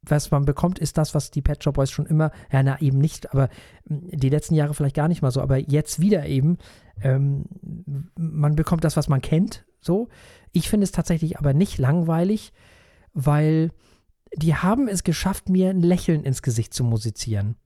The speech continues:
Und das ist ihnen tatsächlich, wenn ich ganz ehrlich bin, so richtig in dreißig Jahren nicht gelungen, den letzten.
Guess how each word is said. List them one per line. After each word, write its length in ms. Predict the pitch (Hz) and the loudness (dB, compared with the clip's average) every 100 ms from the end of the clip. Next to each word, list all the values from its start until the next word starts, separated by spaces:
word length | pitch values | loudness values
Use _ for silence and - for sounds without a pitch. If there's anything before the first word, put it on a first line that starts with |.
| _ _ _ - | _ _ _ -2
Und 160 | 139 | 0
das 140 | 165 - | 0 0
ist 140 | - | 0
ihnen 200 | 185 175 | 2 2
tatsächlich, 540 | 160 - 202 143 - - - | 2 0 0 -2 -6 -8 -2
wenn 120 | 127 | 0
ich 120 | 120 | 0
ganz 280 | 202 277 - | 0 -2 0
ehrlich 320 | 190 180 - | 0 0 -2
bin, 280 | - 131 185 - _ _ _ _ - | 0 0 0 -6 _ _ _ _ -2
so 160 | 147 | 0
richtig 400 | 117 156 - 233 | 2 0 0 -2
in 80 | 208 | 0
dreißig 400 | 185 170 185 180 | 2 2 0 0
Jahren 220 | 170 160 | 0 2
nicht 200 | 165 156 | 2 0
gelungen, 300 | 117 107 104 | 0 0 2
den 100 | 104 | 0
letzten. 440 | 104 107 - 107 | -2 -4 -8 -12